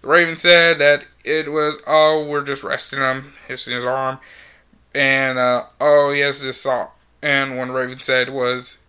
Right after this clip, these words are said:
"Oh, he has, like, this soft tissue injury." And it's like, this soft tissue injury, the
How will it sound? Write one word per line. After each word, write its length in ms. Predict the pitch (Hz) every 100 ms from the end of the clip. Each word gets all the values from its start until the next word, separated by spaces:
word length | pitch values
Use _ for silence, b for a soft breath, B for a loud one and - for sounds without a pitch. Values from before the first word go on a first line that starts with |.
| _
"Oh, 300 | - 185 180
he 80 | 175
has, 240 | 170 160 151
like, 240 | 143 139
this 220 | 135 135
soft 500 | - 123 127 - -
tissue 400 | - 135 - 123
injury." 400 | 123 120 127 127 - B B B B _
And 540 | 151 147 147 143 143 - -
it's 320 | 160 151 -
like, 680 | 160 165 160 156 156 - - B B B B B B B B B - _
this 180 | 135 -
soft 260 | 147 131 -
tissue 300 | 131 143 135
injury, 400 | 139 143 143 135 B B B B B B B _ 143
the 380 | 131 127 123